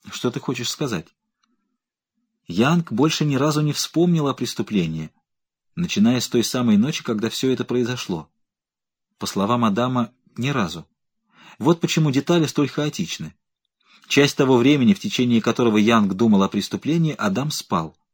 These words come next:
Он проснулся от лая собаки, подавшей голос, когда Янг вернулся в институт. Адам выглянул из окна, увидел, как Янг вылезает из машины поодаль от ворот.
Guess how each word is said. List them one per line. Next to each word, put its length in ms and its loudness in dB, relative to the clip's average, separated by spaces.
Он 160 2
проснулся 500 2
от 80 0
лая 220 4
собаки, 420 0
подавшей 460 0
голос, 280 2
когда 260 0
Янг 280 0
вернулся 420 0
в 60 0
институт. 560 -6
Адам 340 2
выглянул 400 4
из 100 2
окна, 340 4
увидел, 340 4
как 160 0
Янг 280 2
вылезает 460 2
из 100 -2
машины 440 0
поодаль 340 0
от 100 -4
ворот. 360 -2